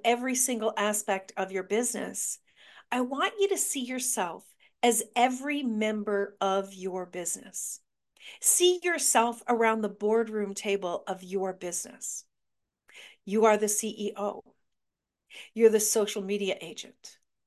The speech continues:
You are the marketing brilliance. You are the research and development. You're the accountant. You're the bookkeeper. You are the production team.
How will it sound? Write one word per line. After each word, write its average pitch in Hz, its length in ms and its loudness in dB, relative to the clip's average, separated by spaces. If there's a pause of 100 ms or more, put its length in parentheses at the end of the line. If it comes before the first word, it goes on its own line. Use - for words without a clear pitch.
(640)
You 226 380 2
are 196 220 4
the 185 160 -2
marketing 190 680 0
brilliance. - 840 -8 (600)
You 254 240 2
are 311 120 8
the 240 100 4
research 220 600 -2
and 202 140 -2
development. 208 560 -2 (880)
You're 196 180 2
the 196 180 0
accountant. - 840 -6 (480)
You're 190 300 0
the 190 120 -4
bookkeeper. - 720 -8 (1300)
You 254 420 4
are 190 380 4
the 190 120 -4
production 220 800 -4
team. - 260 -18